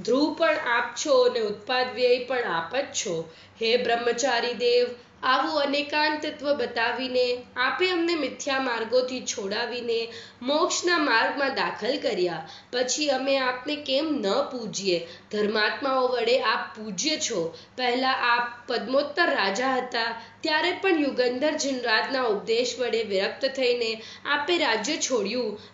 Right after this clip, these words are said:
ને રત્નત્રયમાં ઉપયુક્ત થયા. પછી મહાશુક્ર સ્વર્ગની દિવ્ય વિભૂતિમાં પણ આપ ન મૂર્છાયા. અંતે આ ચંપાપુરીનું સામ્રાજ્ય છોડી અને સમસ્ત સંસારને પણ છોડી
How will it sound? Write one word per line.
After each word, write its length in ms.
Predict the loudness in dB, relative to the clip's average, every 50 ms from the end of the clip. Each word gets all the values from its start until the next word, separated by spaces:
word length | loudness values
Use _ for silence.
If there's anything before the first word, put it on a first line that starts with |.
| -4
ને 80 | 0 2
રત્નત્રયમાં 800 | 4 4 4 2 2 0 0 0 0 2 2 4 4 4 4 2
ઉપયુક્ત 520 | 2 0 -2 -2 -2 -2 -2 -2 -8 -10
થયા. 480 | -6 -4 -2 -2 0 0 -2 -4 -4 -8 -14 -20 -14 -6
પછી 380 | -4 -4 -2 -2 -2 -2 0 -2
મહાશુક્ર 800 | 0 0 0 0 0 0 0 0 0 -2 -4 -6 -6 -4 -4 -2
સ્વર્ગની 760 | -2 0 0 0 2 2 0 0 -2 -2 0 0 -2 -4 -6 -14 -18 -16 -8
દિવ્ય 380 | -2 -2 -2 0 2 2 2 2
વિભૂતિમાં 640 | 2 0 -2 -2 -2 -2 -2 -2 -2 -2 0 0 0 0 0
પણ 160 | -2 -2 0
આપ 340 | 0 2 2 2 0 -2 -6
ન 140 | -2 0
મૂર્છાયા. 920 | 0 2 2 2 2 2 0 0 0 -2 -4 -2 -2 -2 -2 -4 -6 -8 -10 -14 -18 -20 -12 -4
અંતે 460 | -2 -2 -2 -2 -2 0 2 2 2
આ 200 | 4 2 0 0
ચંપાપુરીનું 880 | 0 0 -2 -2 -4 -2 -2 -2 -2 -2 -4 -4 -2 -2 0 0 -2 -2
સામ્રાજ્ય 720 | -2 -2 -2 -2 0 -2 0 0 -2 -2 -2 -2 -2 -2
છોડી 500 | -2 0 2 4 4 4 4 2 -2 -2 -4 -8 -14 -18 -10 -4
અને 200 | -2 2 4 4
સમસ્ત 500 | 4 4 2 2 4 2 2 2 2 0
સંસારને 840 | 0 2 0 0 0 -2 -4 -2 0 2 2 2 2 2 2 2 2
પણ 260 | 2 2 0 -2 -2 -2
છોડી 760 | -8 -12 -6 -6 0 2 2 2 2 2 0 0 0 -4